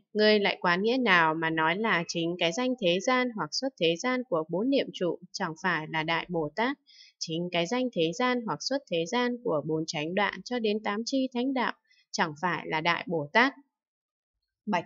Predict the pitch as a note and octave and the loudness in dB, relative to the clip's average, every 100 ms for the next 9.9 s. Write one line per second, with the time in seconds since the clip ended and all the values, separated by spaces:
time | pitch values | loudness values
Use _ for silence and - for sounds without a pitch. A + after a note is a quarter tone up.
0 | - E3 E3 A3+ A3 G#3+ G#3+ - - - | -4 -4 0 2 2 0 -8 -16 -18 -4
1 | F#3 - F3+ F#3+ B3+ C4+ C4+ D4+ D#4+ G#3+ | -4 0 0 0 -2 -2 0 -2 -2 -2
2 | A#3+ C#4 C#4 C4 F3+ D#3 F3 B3 D4 F#3+ | -2 -2 -2 -2 -4 -2 -2 0 0 -2
3 | F3 F#3 E3+ - - E3+ - E3+ F3 B3+ | -2 -4 -4 -8 -12 -12 -4 -4 -2 -2
4 | C4 C4 - D4+ F3+ F3+ F#3 C4 B3+ B3+ | -4 -4 -4 -4 -2 -2 -2 -4 -6 -10
5 | - - - F#3+ E3+ E3+ F3 F3+ E3+ F3 | -20 -20 -10 -4 -4 -2 -4 -2 -4 -2
6 | G3+ G#3 G3 C4 A#3 A3 A3+ G#3 A3 - | 0 -2 -4 -6 -4 -4 -2 -4 -4 -4
7 | C4+ C4+ G#3+ B3 A#3+ G3 - _ _ _ | -4 -2 -4 -4 -4 -6 -8 _ _ _
8 | - C#4+ C#4+ A3 C#4 A3+ F3+ D#3+ - F3 | -2 -2 0 -2 -2 -4 -4 -4 -6 -8
9 | - E3+ D3 D#3+ G3 C4+ D#4+ F#3+ E3 | -4 -4 -2 -4 -6 -6 -4 -2 -2